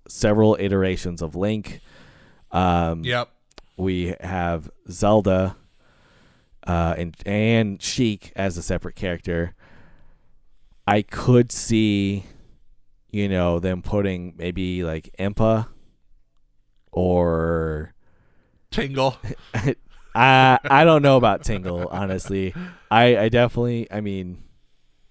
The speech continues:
Speaker 1: I don't, no, not Tingle. Um, but it definitely would be, like, somebody like Impa or within that, like, sort of realm of characters. I
Speaker 2: Midna, Midna, maybe?
Speaker 1: I mean, yeah, I mean, Midna or,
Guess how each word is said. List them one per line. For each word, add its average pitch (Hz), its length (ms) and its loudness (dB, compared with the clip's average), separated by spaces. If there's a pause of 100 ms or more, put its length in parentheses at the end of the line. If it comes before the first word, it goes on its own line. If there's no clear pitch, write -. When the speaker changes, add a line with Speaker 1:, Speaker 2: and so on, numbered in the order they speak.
(400)
Speaker 1:
I 123 140 4
don't, 127 160 4 (100)
no, 107 360 2
not 110 260 0
Tingle. 85 440 -6 (320)
Um, 82 460 -6 (1200)
but 117 120 4
it 113 80 0
definitely 120 300 4
would 113 60 0
be, 110 140 2
like, 98 180 -2
somebody 98 320 -4
like 87 200 -6
Impa 92 480 -2 (880)
or 85 680 -2 (280)
within 101 380 -2
that, 85 220 -6
like, 85 220 -8
sort 95 200 -2
of 80 140 -8
realm 80 420 -6 (200)
of 92 160 -10
characters. 82 720 -8 (460)
I 101 120 -6
Speaker 2:
Midna, 143 800 -4
Midna, 143 460 -2
maybe? 143 280 -2
Speaker 1:
I 196 40 2
mean, 214 160 -4
yeah, 160 240 2
I 120 80 4
mean, 113 200 -2
Midna 110 560 2
or, 98 320 -2